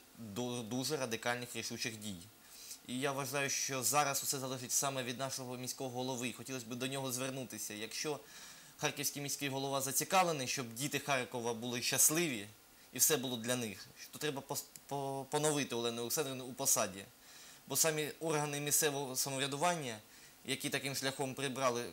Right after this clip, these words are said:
як то, як би мовити, конкурента в обличчя Олени Олександрівни, вони начебто плюнули в обличчя кожного учня цієї школи. Це триста сімдесят п'ять учнів. Да, звичайно, це мало, але це діти. Це діти, яких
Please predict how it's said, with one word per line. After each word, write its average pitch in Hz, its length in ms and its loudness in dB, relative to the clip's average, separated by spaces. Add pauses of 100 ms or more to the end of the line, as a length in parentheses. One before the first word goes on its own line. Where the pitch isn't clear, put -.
(460)
як 123 180 -2
то, 131 120 -6
як 123 180 0
би 127 80 -4
мовити, 123 300 -2
конкурента 120 720 -2 (500)
в 117 40 -4
обличчя 127 380 0
Олени 135 260 -2
Олександрівни, 135 420 -4
вони 143 340 -4 (420)
начебто 131 420 -8
плюнули 135 400 -4
в 120 60 -6
обличчя 127 300 -6
кожного 127 420 -6
учня 120 280 -4
цієї 110 280 -6
школи. 95 340 -10 (440)
Це 127 120 -4
триста 156 380 -4
сімдесят 135 460 -4
п'ять 127 160 -8
учнів. 117 320 -10
Да, 202 160 -4
звичайно, 147 400 -6
це 123 180 -4
мало, 120 380 0 (580)
але 117 220 0
це 123 160 2
діти. 107 420 -4 (300)
Це 123 140 -2
діти, 120 360 -6
яких 107 360 -6